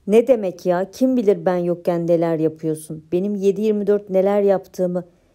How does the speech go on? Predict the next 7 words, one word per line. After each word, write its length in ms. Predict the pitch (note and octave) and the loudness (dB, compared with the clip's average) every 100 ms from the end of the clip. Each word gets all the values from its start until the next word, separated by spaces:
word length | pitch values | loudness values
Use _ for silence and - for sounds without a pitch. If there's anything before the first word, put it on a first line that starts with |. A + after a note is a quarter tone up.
| _ - | _ 0
nereye 320 | F#3 G3+ G#3 | 4 6 4
gittiğimi, 520 | F3 F3+ - F3 F3 | 0 -8 -6 -6 -6
kimlerle 460 | F3 F#3+ G3+ G#3+ G#3 | -6 -2 0 2 2
olduğumu 480 | G3+ F3 G3 G3+ F3 | 0 0 -2 -2 -2
biliyor 220 | G3 D4+ | 0 0
musun 360 | A#3 - F3 | 0 -6 -8
Cem?" 260 | D#3 D#3 D3 | -2 -2 -2